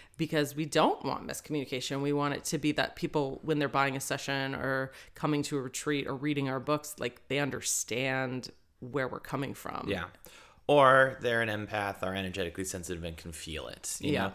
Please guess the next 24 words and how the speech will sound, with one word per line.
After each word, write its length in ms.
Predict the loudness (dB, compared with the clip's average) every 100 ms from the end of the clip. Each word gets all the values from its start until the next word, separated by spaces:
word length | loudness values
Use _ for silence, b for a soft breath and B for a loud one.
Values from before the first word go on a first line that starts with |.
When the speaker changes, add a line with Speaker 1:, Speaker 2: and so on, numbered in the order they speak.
| B B -2
Speaker 2:
I 140 | -2
think, 400 | 0 0 0 -4 0
and 80 |
that's 180 | 2 2
why 140 | 2 4
we 100 | 2
put 200 | 0 -2
some 180 | -6 -4
videos 480 | -2 -2 -4 -4
up 200 | -4 -4
of 160 | -6 -4
Speaker 1:
Yeah. 140 | -4
Speaker 2:
like, 160 | -4 -6
us 160 | -8 -6
doing 220 | -6 -6
the 80 | -6
work. 360 | -8 -8 -10 B B B -2
I 100 | 0
think 360 | -2 -4 -6
the 140 | -4 -4
importance 520 | -2 2 2 2 0
of 80 | 0
that 180 | -2 -2
psychological 1160 | -4 -2 -2 0 0 -2 -6 -6 -6 -8 -10